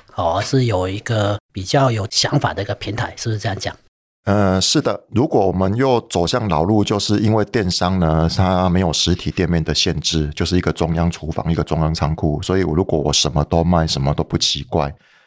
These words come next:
Speaker 2: 那到最后呢，其实会因为库存压力啦，或者是备货不及啦，或者是品项拉太远啦，会让我们所谓的变现路径很长。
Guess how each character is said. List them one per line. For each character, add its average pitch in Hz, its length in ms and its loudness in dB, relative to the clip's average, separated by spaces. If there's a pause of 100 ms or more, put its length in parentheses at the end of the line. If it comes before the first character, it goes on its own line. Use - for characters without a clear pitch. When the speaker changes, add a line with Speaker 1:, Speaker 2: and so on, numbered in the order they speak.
(160)
Speaker 2:
那 92 300 2
到 92 180 -2
最 90 160 0
后 87 160 4
呢， 78 120 2
其 - 160 0
实 80 120 -2
会 87 160 2
因 85 180 0
为 80 60 4
库 87 200 0
存 78 220 0
压 80 200 2
力 80 180 4
啦， 73 340 2 (400)
或 90 280 2
者 71 200 -4
是 80 280 2
备 85 200 -2
货 82 160 2
不 90 140 0
及 - 260 -2
啦， 65 160 0
或 90 160 2
者 73 100 -8
是 78 80 4
品 78 200 0
项 80 200 -2
拉 78 140 2
太 80 180 0
远 - 280 -4
啦， 67 120 -2 (380)
会 110 240 0
让 101 220 0
我 78 40 -2
们 76 120 2
所 - 180 0
谓 87 160 2
的 78 100 0
变 82 320 0
现 80 320 0
路 80 200 0
径 - 240 -2
很 - 180 -4
长。 - 240 -4